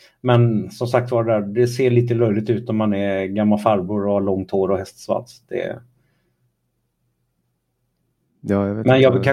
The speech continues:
Speaker 1: inte ska bry mig om sånt. Jag menar, jag är så dålig rykte ändå, så vad spelar det för roll om jag har långt hår eller inte?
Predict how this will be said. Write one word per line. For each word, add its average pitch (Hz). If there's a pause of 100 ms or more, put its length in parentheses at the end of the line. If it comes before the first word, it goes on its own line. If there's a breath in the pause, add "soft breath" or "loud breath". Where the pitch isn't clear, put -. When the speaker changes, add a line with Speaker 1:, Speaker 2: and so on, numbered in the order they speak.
Speaker 1:
inte 165
ska 139
bry 123
mig 135
om 156
sånt. 123
Jag 123
menar, 120
jag 117
är 127
så 120
dålig 117
rykte 120
ändå, 110
så 117
vad 113
spelar 120
det 110
för 120
roll 113
om 127
jag 110
har 110
långt 104
hår 104
eller 127
inte? -